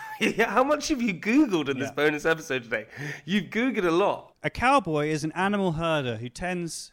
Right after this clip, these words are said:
Speaker 2: cattle ranches in North America.
Speaker 1: Yep.
Speaker 2: Okay. The Spanish roots of the cow-, cowboys, the vaqueros, and then obviously you've got the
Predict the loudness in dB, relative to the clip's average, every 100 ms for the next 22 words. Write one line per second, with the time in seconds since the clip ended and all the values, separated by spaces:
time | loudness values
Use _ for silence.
0 | _ -2 2 2 0 -8 -10 -12 0 4
1 | 4 2 -2 -2 -2 -2 0 -2 -2 -4
2 | -4 -6 -6 -8 -4 0 0 0 -12 -8
3 | -4 -2 -2 -6 _ _ _ _ _ -4
4 | -2 2 6 6 4 6 6 6 4 -2
5 | -4 -2 -2 0 2 2 0 -2 0 2
6 | 2 -2 -6 -10 0 2 4 2 2 4
7 | 6 6 4 4 6 6 6 6 6 6
8 | 6